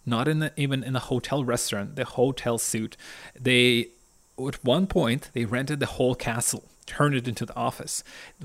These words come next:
That's when they were a startup. And as you know, when you're trying to do business, you don't wanna be doing the business with a startup. You wanna do a business with something else, with, like, a bigger, uh, company. So that's what Salesforce was doing. They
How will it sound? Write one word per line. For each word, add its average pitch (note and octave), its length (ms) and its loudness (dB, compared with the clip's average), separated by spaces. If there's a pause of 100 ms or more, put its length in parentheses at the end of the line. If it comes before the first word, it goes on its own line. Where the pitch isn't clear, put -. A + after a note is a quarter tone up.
(160)
That's - 440 -2
when G#2+ 280 -2
they G#2 100 -4
were G2+ 200 -2
a A2+ 40 -4
startup. C#3+ 560 0
And G#2+ 340 -2 (380)
as A2 260 -6
you D3 80 -2
know, C#3 360 0 (260)
when A2 260 -2
you're G#2+ 440 2
trying B2+ 320 -4
to D3 40 -4
do C3+ 120 0
business, C3+ 400 0
you A#2+ 80 2
don't A#2 120 0
wanna B2+ 200 -2
be A2 80 -4
doing A2 200 0
the G#2 60 -4
business G#2+ 320 -2
with G#2 80 -4
a G2 60 -6
startup. G#2+ 500 -2
You A2 80 -2
wanna G#2+ 140 -2
do A#2 180 -2
a A2 60 0
business G#2+ 360 -4
with G#2+ 100 -6
something G#2 340 -4
else, G2+ 340 -2 (180)
with, - 140 -4
like, G2+ 200 -8
a G2+ 60 -8
bigger, G#2+ 520 0 (400)
uh, G#2 120 -8
company. A#2 480 -4 (220)
So G#2+ 560 -2
that's G#2+ 340 -4
what G2+ 260 -4
Salesforce - 580 -6
was G#2+ 160 -4
doing. F#3+ 320 4 (720)
They D3 240 4